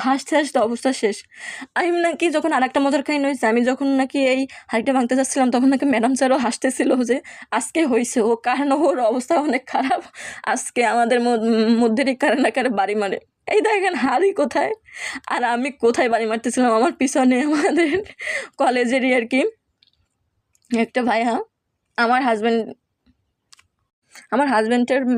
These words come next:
একটা বন্ধু ছিল। এই ভাইয়া পরে আমার গামছাগুলো দিয়েছে, আমি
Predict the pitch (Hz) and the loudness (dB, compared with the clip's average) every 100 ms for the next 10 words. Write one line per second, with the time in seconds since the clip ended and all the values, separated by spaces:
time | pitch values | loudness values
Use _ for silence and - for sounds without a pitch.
0 | 220 220 247 233 226 240 233 220 220 214 | 0 0 -2 0 2 2 0 -2 -2 -2
1 | 392 _ _ _ _ - - 269 269 254 | -4 _ _ _ _ -20 0 2 2 0
2 | 302 320 330 320 320 277 320 330 294 247 | 0 0 2 2 2 0 0 0 2 2
3 | 254 285 359 | 2 0 -2